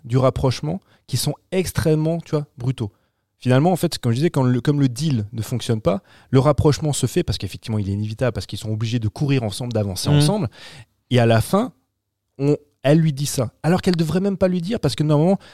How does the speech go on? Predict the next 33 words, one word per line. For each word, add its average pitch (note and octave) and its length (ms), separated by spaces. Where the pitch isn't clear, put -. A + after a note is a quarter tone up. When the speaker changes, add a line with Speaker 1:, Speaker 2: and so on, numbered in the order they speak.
Speaker 1:
si - 200
c'était C#3+ 240
bien C#3 140
écrit, C3+ 220
si - 120
la A#2+ 80
mise C3 160
en C3+ 100
scène C3 380
était A2 220
à G#2 40
l'avenant G#2+ 300
de G2+ 60
l'écriture, A#2 460
simplement F#3+ 580
le D3 100
fait C#3 200
d'avancer C3 480
ensemble, F3+ 460
les D#3+ 300
échanges D#3 420
face - 400
à C#3 60
l'action, F#3+ 420
les, C#3 240
les C#3 160
Speaker 2:
Mhm. D3+ 100
Speaker 1:
mouvements, D3+ 360
toi, G3+ 240
en F#3+ 60
tant D#3 120
que - 40
spectateur, C3 560